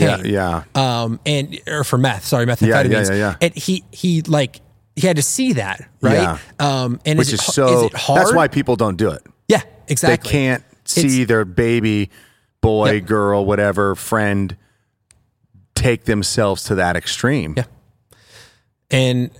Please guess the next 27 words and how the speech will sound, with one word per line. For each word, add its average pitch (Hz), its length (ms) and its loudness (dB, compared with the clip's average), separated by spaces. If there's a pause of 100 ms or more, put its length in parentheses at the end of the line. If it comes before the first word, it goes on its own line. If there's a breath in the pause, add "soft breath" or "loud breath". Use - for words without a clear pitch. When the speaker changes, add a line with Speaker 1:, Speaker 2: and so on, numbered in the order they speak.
(540)
Speaker 1:
a 143 100 2
lot 139 180 2
of 147 60 -2
times, 143 300 0
you 151 60 2
know, 147 80 2
I 143 60 2
mean, 139 200 0 (140)
Speaker 2:
I-, 135 40 4
is, 135 340 0
Speaker 1:
it, - 60 -8
Speaker 2:
is 139 320 0
this 165 240 2
Speaker 1:
it's 185 100 2
a - 20 -8
fine 190 240 2
line. 107 220 -4
It's 131 140 -2
hard. 113 320 -2 (320)
Speaker 2:
So, - 320 0
so 156 180 0
I 139 180 4
appreciate 147 500 0
this 98 160 0
because 123 400 0 (640 loud breath)
classically 135 640 2
I'm, 107 160 0